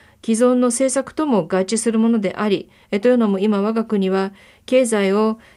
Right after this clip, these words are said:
低炭素経済、そしてグリーンの成長へと今再構成しようとしているところだからです。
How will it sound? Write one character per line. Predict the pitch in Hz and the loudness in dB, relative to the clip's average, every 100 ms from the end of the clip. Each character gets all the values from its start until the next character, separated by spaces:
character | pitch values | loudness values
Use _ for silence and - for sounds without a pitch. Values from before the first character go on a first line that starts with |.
| _ - | _ -2
低 | 277 277 | 0 2
炭 | 285 277 | 0 -2
素 | - 269 | -2 -4
経 | 254 277 262 | 0 0 0
済、 | 220 175 | 0 -2
そ | 180 202 | -4 -4
し | |
て | 202 | -2
グ | 202 | -2
リ | 214 | -2
ー | 311 | 0
ン | |
の | 262 | -2
成 | - 220 | 0 -2
長 | 214 226 214 | 0 0 0
へ | 233 | 0
と | 220 175 170 - - _ _ _ _ _ - | 0 -2 -4 -14 -20 _ _ _ _ _ -2
今 | 202 185 175 | 0 0 0
再 | 240 262 | -2 -2
構 | 320 | -2
成 | 311 214 | 0 0
し | 196 | 2
よ | 214 | 0
う | |
と | 202 | 0
し | 185 | -2
て | 196 | 0
い | |
る | 190 | 0
と | 190 | -2
こ | 190 | -2
ろ | 175 | -4
だ | |
か | 170 | -6
ら | 160 | -6
で | 165 | -6
す。 | - | -6